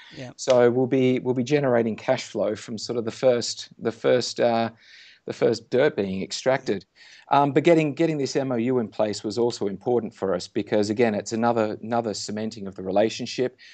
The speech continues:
Speaker 2: It gives investors a bit of a better idea of when we're talking about relatively low-cost production, um, what sort of numbers we're, we're talking about. And now that number we quoted today, we, you know, we'd be hopeful it'll be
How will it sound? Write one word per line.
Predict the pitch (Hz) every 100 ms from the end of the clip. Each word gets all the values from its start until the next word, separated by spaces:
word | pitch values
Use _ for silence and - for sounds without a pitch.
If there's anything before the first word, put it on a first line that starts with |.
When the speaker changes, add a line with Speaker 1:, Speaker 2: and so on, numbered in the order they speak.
| - - _
Speaker 2:
It | 120 113
gives | 147 135 123
investors | 127 120 131 127 - 127 120 117 -
a |
bit | 110 135
of | 123
a | 113
better | 120 113 110
idea | 110 104 101 120 110
of | 104
when | 120 120
we're | 107
talking | - 120 117 117 107
about | 107 110 107 - _ _
relatively | 120 113 110 110 110 107
low-cost | 117 113 110 120 -
production, | - 107 120 127 - 95 113 - - - - _ -
um, | 117 113 104
what | 123 -
sort | - 107
of |
numbers | 117 120 107 101
we're, | 107 101 95
we're | 107
talking | 101 - - - 98
about. | 95 104 160 -
And | 110 117
now | 117
that | 127 -
number | 117 113
we | 107 104
quoted | - 110 104 101
today, | - 113 117 101
we, | 117 113 113 - - _
you | 101
know, |
we'd | 110 123
be | 107
hopeful | 113 107 - 107
it'll | 104 104
be | 107 104